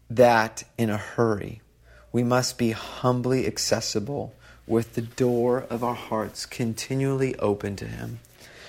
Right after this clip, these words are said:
Jesus doesn't force that on us. It is something only we can do.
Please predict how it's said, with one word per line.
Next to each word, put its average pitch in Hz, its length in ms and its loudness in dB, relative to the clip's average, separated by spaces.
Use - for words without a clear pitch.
Jesus 143 520 4
doesn't 131 400 6
force 117 480 2
that 117 280 2
on 104 220 0
us. - 340 -10
It 113 140 -6
is 110 140 0
something 104 680 -2
only 104 540 -2
we 95 220 -6
can - 260 -12
do. - 280 -10